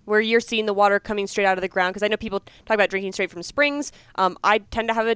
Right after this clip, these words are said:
different view of those than I do of, you know, you just come across a stream in the woods and who knows how long it's been flowing and what's been walking in it upstream. Uh,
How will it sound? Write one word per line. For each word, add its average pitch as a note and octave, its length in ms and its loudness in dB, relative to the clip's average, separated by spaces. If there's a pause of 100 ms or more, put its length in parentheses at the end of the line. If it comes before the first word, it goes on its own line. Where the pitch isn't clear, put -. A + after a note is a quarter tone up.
(220)
different A3 380 0
view G#3 340 -4
of G#3+ 180 -2
those G#3+ 300 2
than G#3+ 140 -2
I G3 100 0
do G3+ 220 2
of, G3 280 -4
you G3 120 -6
know, F#3 40 0
you F3+ 80 -2
just F3+ 140 -12
come G3+ 160 -8
across F#3 300 0
a G3 40 -8
stream F#3+ 280 -6
in F3+ 60 -8
the F3+ 80 -6
woods F3 320 -4
and F3 180 -6
who G3+ 120 -6
knows F#3 400 -2 (220)
how G#3 120 4
long G3 160 4
it's F#3+ 120 -8
been F#3+ 120 -4
flowing F#3+ 300 -2
and F3+ 120 -6
what's F#3 180 -4
been F#3 140 -6
walking F#3+ 340 0
in F#3+ 80 -6
it F#3+ 80 -4
upstream. F#3 540 -6 (300)
Uh, F#3 240 4